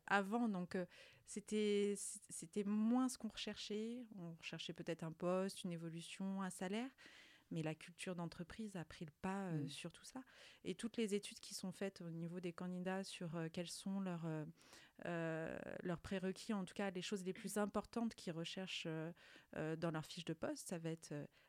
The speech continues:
Speaker 1: la culture d'entreprise, euh, euh, les conditions de travail, euh,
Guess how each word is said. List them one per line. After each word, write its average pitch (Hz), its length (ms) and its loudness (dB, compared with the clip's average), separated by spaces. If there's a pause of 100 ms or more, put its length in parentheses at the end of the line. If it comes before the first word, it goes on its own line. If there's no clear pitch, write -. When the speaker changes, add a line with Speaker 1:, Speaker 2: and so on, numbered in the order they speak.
Speaker 1:
la 165 120 2
culture 165 340 -4
d'entreprise, 165 840 -4
euh, 143 160 -2 (440)
euh, 151 360 0 (420)
les 180 160 4
conditions 175 420 0
de 170 60 2
travail, 170 760 0
euh, 151 160 -2